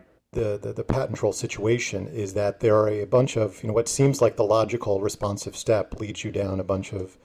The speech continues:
sort of short, what seem at the moment logical decisions down a road in a direction that you don't wanna go. And so we thought very hard, not so much about what's the next step we wanna take, but where do we wanna be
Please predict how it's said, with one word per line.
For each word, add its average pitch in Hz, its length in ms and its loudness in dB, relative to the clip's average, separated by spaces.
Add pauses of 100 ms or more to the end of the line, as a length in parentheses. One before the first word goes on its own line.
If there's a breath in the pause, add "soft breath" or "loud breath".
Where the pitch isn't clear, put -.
(300 soft breath)
sort 104 180 -4
of - 80 -10
short, - 600 0 (640)
what 120 200 -2
seem 127 280 6
at - 80 4
the 120 60 4
moment 117 300 6
logical 101 360 0
decisions 98 520 -2
down 104 160 2
a 95 60 4
road 101 280 4
in 98 120 0
a 95 80 0
direction 95 440 -2
that 95 120 -4
you 95 80 -10
don't 98 180 -4
wanna 92 160 -6
go. 98 460 0 (560 loud breath)
And 107 200 2
so 110 160 6
we 117 180 4
thought 113 260 2
very 104 180 6
hard, 113 420 8
not 104 160 -2
so 117 120 0
much 101 180 -2
about - 220 -2
what's 110 180 -2
the - 80 -4
next 107 240 -2
step - 240 -4
we 98 80 -8
wanna 95 220 -4
take, - 380 -8
but - 200 -4
where 113 160 6
do 113 60 4
we 107 120 0
wanna 95 240 0
be 101 440 -4